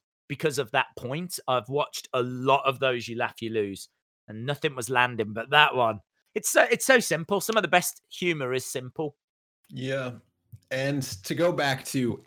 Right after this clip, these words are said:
Speaker 2: accidental stuff, I don't know how funny this is for me. I thought it was hilarious. Uh, whatever WrestleMania that was, where it was, like, Mojo Rawley against, uh,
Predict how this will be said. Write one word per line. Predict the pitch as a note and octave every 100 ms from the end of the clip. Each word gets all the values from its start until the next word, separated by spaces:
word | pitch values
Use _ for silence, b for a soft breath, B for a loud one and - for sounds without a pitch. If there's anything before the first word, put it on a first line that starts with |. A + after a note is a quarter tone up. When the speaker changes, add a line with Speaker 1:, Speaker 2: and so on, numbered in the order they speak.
| -
Speaker 2:
accidental | B2 A#2 B2+ A2 G#2 G2
stuff, | - G2
I | C3+
don't | C#3 D3+
know | D#3
how | B2+ B2+
funny | A2 - G#2+ B2
this | B2 B2
is | C3 C3
for | C#3+ -
me. | D3+
I | C3
thought | A#2+ A2+
it | - _ _ _ G#2
was | A2 -
hilarious. | _ _ _ _
Uh, | B2 A#2+ A#2+ A#2
whatever | B2+ E3 E3+
WrestleMania | D3 C3 - A2+ G#2+ A2 G#2+
that | G2+ G2+
was, | G2+ G2+ G2
where | G2+
it | G2+
was, | G#2 G2+
like, | G2 F#2+ - _ _ _ _ _
Mojo | A#2 A#2 A#2+ A#2
Rawley | G2 F#2+ G2+ G#2 G#2 G2+
against, | G2 G2+ G2 - - G#2
uh, | G2 F#2+ F#2+